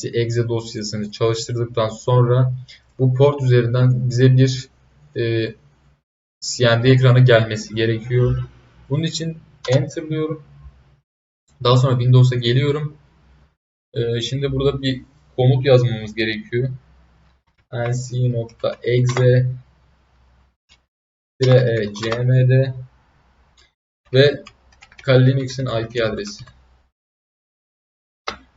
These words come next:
Ve dinlediğiniz portun port numarasını Enter dedikten sonra bakın şu anda C M D ekranının gelmesi gerekiyor. Gördüğünüz gibi C M D ekranı geldi.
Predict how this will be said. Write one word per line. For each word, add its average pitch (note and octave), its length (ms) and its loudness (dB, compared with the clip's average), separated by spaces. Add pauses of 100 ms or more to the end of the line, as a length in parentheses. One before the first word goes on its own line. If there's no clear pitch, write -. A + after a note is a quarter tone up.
(100)
Ve C3 340 2 (600)
dinlediğiniz B2 640 2
portun B2+ 460 -2 (1700)
port B2 220 2
numarasını A#2 580 -6 (300)
Enter C3+ 340 -2
dedikten D3+ 380 -4
sonra D3 440 -6 (680)
bakın B2 140 -2
şu D3 240 0
anda C#3+ 360 0
C C3 180 4
M C3 80 6
D C#3+ 60 2
ekranının C3 380 0
gelmesi A#2+ 440 -2
gerekiyor. A#2 360 -2
Gördüğünüz A#2+ 440 2
gibi A#2+ 140 0
C A2+ 240 -4
M A#2 80 -8
D B2 80 -2
ekranı G#2+ 360 -6
geldi. A#2 480 -2